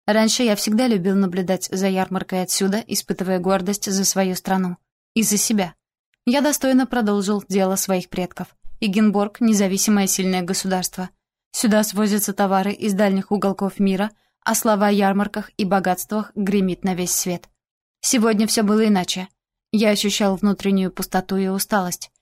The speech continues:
И дело не в двух сумасшедших днях, когда моего внимания добивались все, прося лицензии, разрешения, льготы на торговлю. Я даже не ел толком и вообще бы не вспоминал о еде,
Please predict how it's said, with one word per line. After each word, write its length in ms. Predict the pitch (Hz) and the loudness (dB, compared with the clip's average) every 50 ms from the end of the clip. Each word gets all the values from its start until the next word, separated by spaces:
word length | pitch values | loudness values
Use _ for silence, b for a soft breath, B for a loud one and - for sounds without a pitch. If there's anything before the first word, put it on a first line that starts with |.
| _ _ _ _ _ _ | _ _ _ _ _ _
И 120 | - 254 | 0 2
дело 280 | 226 233 262 254 247 240 | 2 4 4 4 4 4
не 160 | 226 226 226 | 4 4 4
в 80 | 202 190 | 2 0
двух 240 | 202 226 285 269 - | 0 0 0 0 -2
сумасшедших 680 | - 208 190 185 185 - 190 180 - - 196 175 175 | -2 0 0 0 0 -2 -4 -4 -4 -4 -4 0 0
днях, 240 | 208 214 220 226 - | 2 2 2 0 -2
когда 320 | - 208 202 190 196 190 | -2 0 0 2 2 2
моего 260 | 190 190 190 180 190 | 2 2 0 0 -2
внимания 480 | 180 175 196 190 190 185 185 196 208 202 | -2 0 0 2 2 2 2 2 0 0
добивались 540 | 185 196 175 185 180 190 185 185 180 - - | 0 0 -2 -2 0 0 0 0 -2 -4 -4
все, 260 | - - - 190 185 | -4 -2 -2 -2 -2
прося 360 | 185 - 202 196 - - 185 | -2 -2 -2 -2 0 0 0
лицензии, 640 | 185 180 - - 190 180 185 185 175 196 208 202 196 | -2 -2 -2 -2 -2 -2 -2 -2 -2 -2 0 0 0
разрешения, 760 | 180 185 175 185 185 175 - - 196 190 190 196 196 196 202 | -2 -2 -4 -2 0 0 2 2 2 2 2 2 2 0 0
льготы 400 | 202 196 - 202 190 - 202 196 | 0 0 0 0 0 0 0 0
на 80 | 190 | 0
торговлю. 560 | - - 185 185 190 180 185 185 190 202 196 - b b b b b b b b _ _ - | 0 0 0 0 0 0 -2 0 0 0 -2 -4 b b b b b b b b _ _ 0
Я 220 | 226 226 240 233 | 2 4 4 6
даже 260 | 208 220 220 190 220 220 | 4 4 4 4 4 4
не 140 | 214 214 | 4 4
ел 220 | 208 240 262 247 - | 4 2 2 0 0
толком 400 | - 185 180 180 - 196 190 180 | 0 -2 -2 -2 -2 -4 -4 -4
и 160 | - - 208 | -2 -2 0
вообще 420 | 185 208 208 202 - - - 220 | 2 2 0 0 0 0 0 0
бы 140 | 190 180 190 | 2 2 2
не 100 | 190 190 | 0 0
вспоминал 520 | - - - - 190 196 202 196 196 190 185 | 0 -4 -2 0 2 2 4 4 2 2 0
о 60 | 185 | 0
еде, 380 | 185 190 180 185 208 226 254 | 0 0 0 0 -2 -2 -2